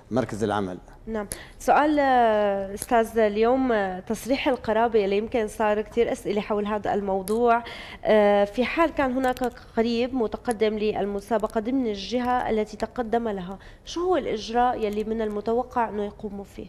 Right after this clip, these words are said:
Speaker 1: هلا بالنسبة لموضوع القرار خمسة الناظم للقرابة، آه، طبعًا، آه، أثناء تقديم المسابقة تقدم بتصريح، هذا العامل تقدم بتصريح أن لا يوجد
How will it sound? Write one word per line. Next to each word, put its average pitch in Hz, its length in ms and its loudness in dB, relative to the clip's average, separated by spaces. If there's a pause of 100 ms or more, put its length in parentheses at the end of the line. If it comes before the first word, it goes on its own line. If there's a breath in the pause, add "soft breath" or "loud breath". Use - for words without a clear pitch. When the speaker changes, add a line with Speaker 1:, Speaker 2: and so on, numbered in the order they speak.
(120)
Speaker 1:
هلا 110 340 -6 (300)
بالنسبة 123 400 -2
لموضوع 107 440 0
القرار 104 360 0
خمسة 98 380 -6
الناظم 98 420 0 (540)
للقرابة، 101 520 -4 (720 loud breath)
آه، 110 260 2
طبعًا، 107 440 -2 (540 loud breath)
آه، - 120 -10 (100)
أثناء 151 280 0
تقديم 131 400 0
المسابقة 110 640 0 (240)
تقدم 120 460 2
بتصريح، 101 760 -4 (480)
هذا 107 240 -2
العامل 104 460 -2 (260)
تقدم 101 500 0
بتصريح 127 560 -2 (300 loud breath)
أن 127 120 2
لا 147 180 6
يوجد 117 240 0